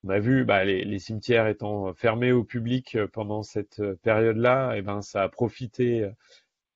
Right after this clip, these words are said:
ben, fortement à la biodiversité, notamment à ces, ces espèces qui ont pu, euh, parfois étendre leur, euh, leur terrain de, leur terrain de chasse.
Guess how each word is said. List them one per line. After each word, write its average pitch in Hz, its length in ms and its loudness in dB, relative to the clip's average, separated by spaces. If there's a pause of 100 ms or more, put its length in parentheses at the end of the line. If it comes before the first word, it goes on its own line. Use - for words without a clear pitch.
(120)
ben, 87 240 -10
fortement 117 420 0
à 113 60 2
la 101 80 2
biodiversité, 101 760 -4
notamment 104 500 -4
à 95 60 -6
ces, 92 500 -6
ces 95 320 -8
espèces 117 380 -6
qui - 160 -16
ont 87 140 -12
pu, 107 420 -6
euh, 90 80 -8 (400)
parfois 110 460 0
étendre 110 600 -2
leur, 92 360 -2
euh, 85 300 -4
leur 98 280 -6
terrain 101 380 0
de, 90 320 -8 (500)
leur - 120 -14
terrain 90 220 -6
de 85 60 -12
chasse. - 520 -4